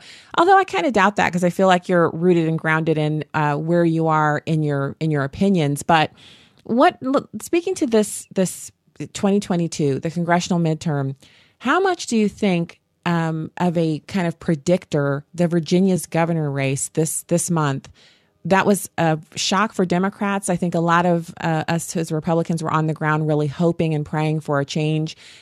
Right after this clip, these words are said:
And then you have the Virginia governor's race going in to the Republicans. Thirteen years of Democratic rule, and now they have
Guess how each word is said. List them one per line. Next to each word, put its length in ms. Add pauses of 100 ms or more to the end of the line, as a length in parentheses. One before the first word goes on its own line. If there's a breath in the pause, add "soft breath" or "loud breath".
(160 loud breath)
And 160
then 120
you 100
have 180
the 60
Virginia 300
governor's 440
race 240
going 340 (160)
in 240 (160)
to 140
the 80
Republicans. 580
Thirteen 400
years 240
of 80
Democratic 520
rule, 200
and 140
now 320 (260 loud breath)
they 120
have 200